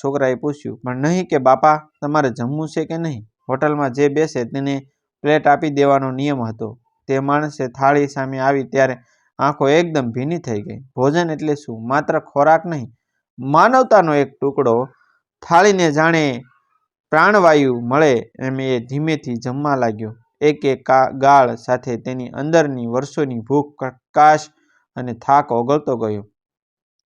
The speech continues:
કોઈને ખબર નહોતી કે એ માણસે કદાચ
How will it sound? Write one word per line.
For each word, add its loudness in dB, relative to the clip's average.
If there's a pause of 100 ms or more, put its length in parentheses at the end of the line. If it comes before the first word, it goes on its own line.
(120)
કોઈને 2
ખબર 2
નહોતી -2
કે -2
એ 0
માણસે -4
કદાચ 4